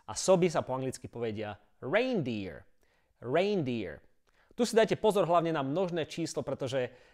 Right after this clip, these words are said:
reindeer je jeden reindeer, ale dva soby budú taktiež two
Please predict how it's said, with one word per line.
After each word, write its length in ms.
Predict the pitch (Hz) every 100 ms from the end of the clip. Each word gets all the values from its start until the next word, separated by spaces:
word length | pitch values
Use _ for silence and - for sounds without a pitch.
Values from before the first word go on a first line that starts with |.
| _
reindeer 960 | - 123 190 196 170 139 147 147 156 120
je 160 | 107 113
jeden 320 | 139 113 107
reindeer, 720 | 170 220 180 135 139 135 117 104
ale 160 | 110
dva 480 | 110 101 151 190 - - _ -
soby 640 | - - 185 151 160 143
budú 400 | 117 117 117 107 _ 135
taktiež 400 | 139 123 113 - - -
two 400 | - 226 233